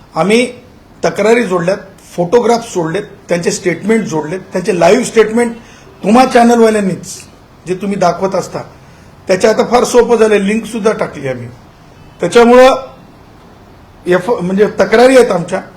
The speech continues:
रिप्रेझेंटेशन आमचे डायरेक्ट आहेत. त्यासोबतच आम्ही दोन्ही संघटनांचे पत्र जोडलेत. ज्या दोन संघटना आहेत,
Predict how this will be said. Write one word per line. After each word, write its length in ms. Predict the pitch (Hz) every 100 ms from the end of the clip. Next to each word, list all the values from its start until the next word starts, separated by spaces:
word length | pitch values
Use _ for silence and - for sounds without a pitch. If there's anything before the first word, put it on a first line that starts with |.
| 190
रिप्रेझेंटेशन 720 | 170 175 220 240 240 240 247
आमचे 180 | 226 214
डायरेक्ट 400 | 190 185 185 185
आहेत. 100 | 185 - - - - -
त्यासोबतच 800 | 208 208 220 240 247 254 - - - -
आम्ही 200 | 175 226
दोन्ही 300 | 190 202 254
संघटनांचे 580 | 247 240 233 214 226 226
पत्र 300 | 208 185 220
जोडलेत. 360 | 180 165 156 190 - - - - - - - - - -
ज्या 120 | 175
दोन 240 | 170 190 196
संघटना 420 | 190 175 180 175
आहेत, 140 | 175